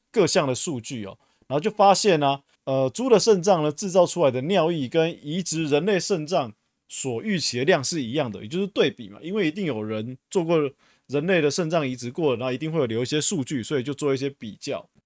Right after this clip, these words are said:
总之，在他们三天的观察之下，他们发现啊，这一颗移植的猪肾的功能经过测试之后啊，一切看起来都还是在正常的范围。而且基因改造果然是必须进行的动作，因为我最后看到了说，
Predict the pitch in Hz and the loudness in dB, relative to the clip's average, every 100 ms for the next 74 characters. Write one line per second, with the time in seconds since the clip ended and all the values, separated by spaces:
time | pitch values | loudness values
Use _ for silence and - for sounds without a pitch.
0 | _ - 127 131 214 233 214 180 190 156 | _ -10 -6 -2 2 4 4 4 2 2
1 | - 196 196 196 180 139 160 170 160 120 | 2 2 2 0 0 0 0 -2 -2 -4
2 | 113 139 135 165 135 110 107 165 135 151 | -4 -6 -4 -2 -2 -4 -4 -4 -2 0
3 | 147 160 131 113 104 - _ - 226 233 | 0 -2 -4 -6 -12 -14 _ 0 2 4
4 | 214 220 160 175 143 139 - 190 190 196 | 4 4 4 -2 0 -2 -2 -4 0 0
5 | 147 135 170 170 123 120 170 175 160 - | 0 0 -2 -2 -6 -6 -6 -4 -2 2
6 | 240 156 - 160 123 135 156 135 113 107 | 2 2 0 -4 -6 -6 -2 0 0 -4
7 | _ _ _ 170 - 262 214 220 156 127 | _ _ _ -6 0 2 2 2 2 -2
8 | 123 196 165 139 175 160 170 151 143 214 | 0 0 2 0 -2 -2 4 4 2 0
9 | 156 131 113 113 143 110 92 107 110 _ | 0 -2 -8 -6 -6 -6 -10 -16 -20 _
10 | _ _ - 214 185 131 208 220 240 240 | _ _ 0 4 4 4 2 2 2 2
11 | 127 113 214 160 117 101 _ _ - 131 | 0 0 4 4 2 -4 _ _ -4 -2
12 | 127 147 180 196 269 190 - 185 180 233 | 0 0 -2 -4 0 0 2 0 -2 0
13 | 156 - 117 117 196 123 110 135 95 - | -2 -2 -6 0 0 0 -6 -8 -8 -10
14 | - 214 254 214 123 113 202 175 - 170 | -8 -2 4 4 2 -4 -2 -2 0 0
15 | 165 156 131 - 147 143 143 | 2 4 2 0 0 0 -2